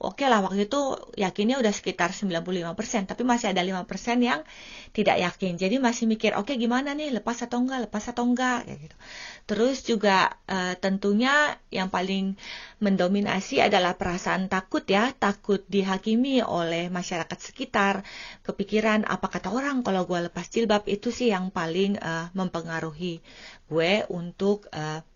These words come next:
menunda-nunda melepas jilbab, wa-, pa-, walaupun di dalam hati gue sebenarnya udah ada keyak-, keyakinan kalau sebenarnya ini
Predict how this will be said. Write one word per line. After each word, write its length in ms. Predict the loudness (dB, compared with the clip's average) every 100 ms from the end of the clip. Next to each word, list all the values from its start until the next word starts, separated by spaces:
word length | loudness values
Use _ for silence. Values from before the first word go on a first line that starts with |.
| _ _ _ _ _ -18 -18 -18 -20 -20 -20 -20 -20 -20 -20 _ 6
menunda-nunda 760 | 8 8 8 8 6 8 8 8
melepas 400 | 6 4 -2 2
jilbab, 400 | 2 6 4 4
wa-, 240 | 0 0
pa-, 240 | 0 -2 -2 _
walaupun 640 | 2 4 6 4 6 8 8
di 80 |
dalam 240 | 6 2 2
hati 320 | -2 -2 -4
gue 240 | 2 2
sebenarnya 640 | 2 -4 -4 0 2 2 2
udah 240 | -2 -2
ada 160 | -2 -4
keyak-, 400 | -6 -8 -10 -6
keyakinan 560 | -4 -2 2 2 2
kalau 240 | 0 -2 -4
sebenarnya 560 | -6 -8 -4 0 0
ini 400 | 0 2 2 0